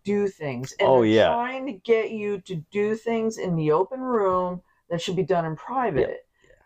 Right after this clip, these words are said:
Speaker 1: That's what I
Speaker 2: Really
Speaker 1: mean
Speaker 2: annoying.
Speaker 1: when
Speaker 2: That's
Speaker 1: I
Speaker 2: really
Speaker 1: say
Speaker 2: annoying.
Speaker 1: commandeering the
Speaker 2: Yeah,
Speaker 1: room.
Speaker 2: there's one guy came in, show pussy, show tits.
Speaker 1: Show this, show that, do this, do that. Number one, we can't in the open room at all. We, we would get banned. Number two,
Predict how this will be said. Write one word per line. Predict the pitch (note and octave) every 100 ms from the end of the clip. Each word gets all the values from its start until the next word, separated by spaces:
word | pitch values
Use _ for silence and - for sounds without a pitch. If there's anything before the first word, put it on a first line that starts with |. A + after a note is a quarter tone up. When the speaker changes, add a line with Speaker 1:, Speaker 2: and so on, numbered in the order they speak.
| _ E3
Speaker 1:
That's | A3 D#4 -
what | G3 F#3
I | F#3 F3
Speaker 2:
Really | D#2+ -
Speaker 1:
mean | C2+
Speaker 2:
annoying. | B1 A#1 A#1+
Speaker 1:
when | - C#2+
Speaker 2:
That's |
Speaker 1:
I | -
Speaker 2:
really | C2 C2
Speaker 1:
say | A#1+
Speaker 2:
annoying. | - - -
Speaker 1:
commandeering | G3 F#3 F3 F3 D#3+ D#3 D3 C#3+
the | C#3+
Speaker 2:
Yeah, | D3
Speaker 1:
room. | E3+ C#3+
Speaker 2:
there's | F2+ D#2
one | D2
guy | C2 C#2
came | C#2+ C2+
in, | C2 C2+
show | - D#2
pussy, | D#2+ D2 A1+
show | - D#2
tits. | - C#2+ - - _ _ _ -
Speaker 1:
Show | A#3 G#3+
this, | F#3+ C#3 B2+
show | - G#3 F#3+
that, | F#3 D3+ D#3
do | D3+ G#3+
this, | F#3+ D3 C3 -
do | - G#3
that. | F#3+ D#3 B2 - _ _ _ _ _ _ _ _ -
Number | B3+ B3+
one, | G3+ E3+
we | E3+
can't | - A#3 F#3+ E3 C#3 C#3+ _ _ _ F3
in | E3
the | D#3
open | C#3 C3
room | B2+ A#2 B2 C3+ -
at | C#3
all. | C3+ B2+ C#3
We, | D#3 -
we | D3 D3
would | C3+ B2
get | B2 -
banned. | C3+ B2 C3 -
Number | E3 E3 E3
two, | D#3 - D4 G3 F3